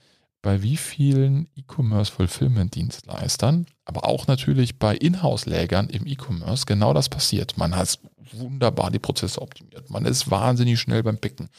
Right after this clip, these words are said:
Man, man peitscht die Mitarbeiter an, ihre Pickraten zu erhöhen.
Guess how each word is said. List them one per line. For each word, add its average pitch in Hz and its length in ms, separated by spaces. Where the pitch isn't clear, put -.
Man, 107 340
man 113 580
peitscht - 440
die 127 80
Mitarbeiter 123 720
an, 131 140
ihre 117 240
Pickraten - 600
zu - 160
erhöhen. 98 500